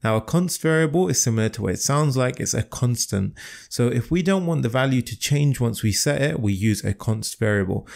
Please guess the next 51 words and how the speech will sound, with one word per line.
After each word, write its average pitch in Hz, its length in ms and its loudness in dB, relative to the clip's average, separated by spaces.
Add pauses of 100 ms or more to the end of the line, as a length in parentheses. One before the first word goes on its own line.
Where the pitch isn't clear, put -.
(160)
But 123 120 0
in 131 140 2
this 190 180 2
case, 117 340 2
we 123 80 4
want 156 240 0
our 104 140 0
counter 101 320 0
to - 160 -12
change. 98 320 -2
We 107 80 0
want 123 160 0
it 117 60 -6
to - 60 -18
become 107 440 -2
zero, 104 200 2
one, 98 220 2
two, 101 200 -2
three, 165 340 2
and 104 160 -2
vice 104 240 0
versa 113 280 -2
backwards. 104 580 -4 (360)
So - 160 -4
in 131 80 2
this 170 160 0
case, 113 300 -2
the 107 100 -2
way 147 180 2
we 151 140 2
do 98 160 2
it 98 140 2
is 107 120 -4
we 104 80 0
write 98 280 -2
let, 98 560 -2 (320)
the 98 180 -2
name 135 340 2
of 104 160 0
the 98 100 0
variable. 98 400 0
So 104 160 -2
in 101 100 2
this 135 160 0
case, 104 240 -4
we're 113 80 -4
gonna 120 140 0
call 104 240 -2
our 98 80 0
variable 98 400 -2
count, 127 520 -4